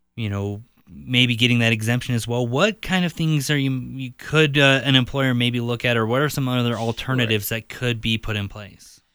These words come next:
Speaker 2: Sure. Um, the go-to for a smaller employer, and I'm not gonna talk for the larger ones because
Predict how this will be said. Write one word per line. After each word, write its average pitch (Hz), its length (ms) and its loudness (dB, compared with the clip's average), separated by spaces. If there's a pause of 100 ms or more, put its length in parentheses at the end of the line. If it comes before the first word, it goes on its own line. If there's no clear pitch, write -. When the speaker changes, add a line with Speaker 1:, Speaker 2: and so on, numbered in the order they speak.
(140)
Speaker 2:
Sure. 202 580 0
Um, 220 360 6 (100)
the 220 380 -2
go-to 285 500 4
for 226 200 0
a 202 40 2
smaller 208 540 6
employer, 170 320 0
and 170 100 0
I'm 208 60 0
not 247 100 2
gonna 226 140 0
talk 202 260 -2
for 185 120 -6
the 180 80 -4
larger 170 400 0
ones 156 280 -6
because 160 560 -4